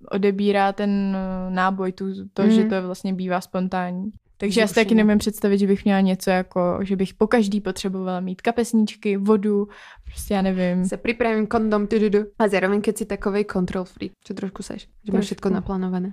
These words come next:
Speaker 1: Trošku. A tohle nemám zase jako úplně naplánované.
Speaker 2: Tak to je, to je zajímavý podnět <laughs> od teba, že vlastně nemáš naplánovaný sex. No jako určitě naplánované mám to, že prostě mám kondomy, no. To je jediná,
Speaker 1: Jo, to
Speaker 2: jediná
Speaker 1: je taky.
Speaker 2: fakt jako stálost.
Speaker 1: Přesto
Speaker 2: A
Speaker 1: vlak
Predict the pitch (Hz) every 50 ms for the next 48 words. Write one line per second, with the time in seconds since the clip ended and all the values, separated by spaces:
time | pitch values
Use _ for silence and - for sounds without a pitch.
0 | - - - 226 214 - - - - - - - 220 - 254 262 311 311 277 240
1 | 202 214 226 214 190 196 190 190 190 - - 196 196 - - - - 208 - -
2 | - - - 208 - - - - 214 208 208 208 208 220 208 202 202 196 196 196
3 | 196 202 202 214 208 202 196 185 185 190 208 208 208 233 240 226 _ _ _ -
4 | 320 - - 262 226 220 247 254 285 294 311 302 262 - - - - 226 233 262
5 | - 247 277 302 - 269 - 247 214 254 262 220 262 - - 240 240 220 202 214
6 | 226 220 - - - 240 - 220 202 196 202 196 202 202 208 208 - 196 190 196
7 | - _ - 208 214 220 220 220 - 247 - - 220 - - 220 247 247 226 208
8 | 202 214 208 208 214 208 208 214 214 214 214 214 208 202 202 196 202 196 196 208
9 | - - 220 208 208 202 - 208 196 190 196 190 185 185 - - - 202 - _
10 | 196 190 190 185 180 170 180 185 185 185 208 208 196 190 180 180 185 180 226 220
11 | 214 214 208 - - 185 196 180 - - - 190 - - - 196 - - - 262
12 | - - - - - - - - - - - - - - - - _ _ _ -
13 | - 233 208 - - 190 196 -